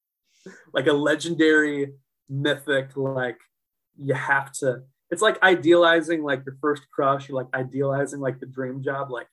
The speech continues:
it was Tennessee fans, John Gruden, like, God, he's gonna bring the program back to, back to glory. You know, he's one of us, which, by the way, <laughs> is one of the least, like, accurate things.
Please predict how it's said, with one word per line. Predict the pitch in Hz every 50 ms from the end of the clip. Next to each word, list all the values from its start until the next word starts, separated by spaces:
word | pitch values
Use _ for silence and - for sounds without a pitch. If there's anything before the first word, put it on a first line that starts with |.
| _ -
it | 135 135
was | 131 123 -
Tennessee | - - 196 196 190 - 190 170 143
fans, | 165 156 151 151 147 143 135 135 - _ _ _ _ _ _ _
John | - - 170 170 - 147 143 139 135
Gruden, | 127 123 127 127 123 117 120 120 117 117 120 _ _ _ _ _ _ _ -
like, | 131 123 113 110 104 104 - _ _ _ _ _ _ _ _ _ _ -
God, | - - - -
he's | - 143 131
gonna | 139 143 123
bring | - - 151 139 131
the | -
program | - - - 160 156 151 135 139 139 139 135 135 135 127 127 127 _ _ -
back | 160 151 147 147 -
to, | - - 151 135 127 127 - _ _ _ _ _ _ _ _ _ _ _ _ _ _ _ _ _ _ _ -
back | 180 196 190 -
to | -
glory. | 135 123 147 185 202 202 202 202 208 202 202
You | 196 190 170
know, | 156 151
he's | 139 160 156 139
one | 135 139 170 170 185 175
of | 165 147
us, | 160 160 160 156 156 - - -
which, | 139 143 139 - - -
by | - 139 131 135
the | 127 117
way, | 110 120 117 113
<laughs> | - - - - -
is | 139 131 -
one | - 170 180
of | 175 151
the | 147
least, | 139 135 135 131 139 165 170 -
like, | 165 143 131 135 -
accurate | 127 123 127 - - - - - - _
things. | - 131 120 113 110 113 -